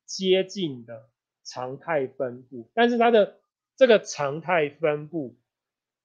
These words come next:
期望值会跟母群是一样的，但是它的，它的标准差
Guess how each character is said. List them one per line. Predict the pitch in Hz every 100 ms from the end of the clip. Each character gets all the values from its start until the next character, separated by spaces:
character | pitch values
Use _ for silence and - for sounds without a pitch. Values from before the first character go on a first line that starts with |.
| _
期 | - - 160 160
望 | 240 214 160 131
值 | - 120 120 120 _
会 | 208 180
跟 | 180 170
母 | 175 170 170 143 120 113
群 | - - 123 127
是 | 143 175 160 _
一 | 139 127
样 | 147 185 135 110 -
的， | - _ _ _ _ _ _ _ _ _ _
但 | 220 180 147
是 | - 196 156 120 _ _ _ _ _ -
它 | 190 196 202 208
的， | 185 147 117 - _ _ _ _ _ _ _ _ _ _ _ _ _ _ _ _ _
它 | 214 233
的 | 196
标 | 160 - 226 190 196
准 | 196 151 113 113
差 | - 139 131 135